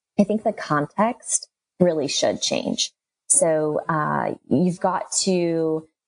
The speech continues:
recognize and acknowledge how they've given to the individual. Maybe you pull a quote from that person's page for why they support your nonprofit. Um, or at the very least, you say, instead of "Thank you for giving to our organization," you say,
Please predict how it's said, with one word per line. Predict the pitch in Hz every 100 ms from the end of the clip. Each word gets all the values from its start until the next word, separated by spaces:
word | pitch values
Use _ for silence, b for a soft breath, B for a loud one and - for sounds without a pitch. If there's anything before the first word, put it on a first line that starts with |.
| _ -
recognize | 190 196 196 196 175 165
and | 175
acknowledge | 160 - 160 160 160 151 -
how | - 160 170
they've | 175 160 160 -
given | - 156 190 247 269
to | 277 - 196 175
the | 170
individual. | 165 165 160 151 151 180 214 254
Maybe | 269 196 185
you | 202 175
pull | - 180
a | 160
quote | - 160 160 -
from | 156
that | 151 -
person's | - 156 - 156
page | - 165 156 156 156 - _
for | -
why | 160 165 151
they | 156 190
support | 190 165 - 151 - _ -
your | 170
nonprofit. | 160 143 147 - 151 147 139 107 - -
Um, | 160 151
or | 156 196
at | 196
the |
very | 220 226 220
least, | 208 196 - -
you | 175
say, | - 165 160 160 156 -
instead | - 180 226
of | 208 185
"Thank | 254 277
you | 311
for | 254
giving | 247 240 247
to | 233
our | 202
organization," | 208 208 190 202 214 185 170
you | 170
say, | - 165 160